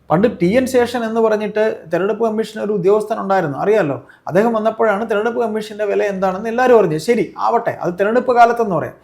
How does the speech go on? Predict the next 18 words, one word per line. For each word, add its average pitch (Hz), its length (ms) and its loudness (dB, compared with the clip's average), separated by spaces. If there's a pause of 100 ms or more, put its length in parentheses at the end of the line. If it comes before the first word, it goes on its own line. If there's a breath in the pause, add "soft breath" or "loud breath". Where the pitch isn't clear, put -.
(120 soft breath)
ഇപ്പൊ - 200 4
വി 170 260 0
സി, 320 520 6
ഏഹ്, 226 160 8
കുറെ 226 240 6
വി 233 180 4
സിമാരെ 262 360 -2
നിയ-, 233 360 -2
നിയമിക്കുക, 214 500 0
സർവകലാശാല 240 600 2
നിയമനം 214 400 -4
നോക്കുക, 196 520 -2 (260 loud breath)
ഇത്തരം 262 300 4
കുറെ 240 160 4
കാര്യങ്ങൾ 240 420 2
മാത്രമാണ് 233 380 0
ഗവർണർക്കുള്ളൊരു 262 680 2
അധികാരം. 247 540 2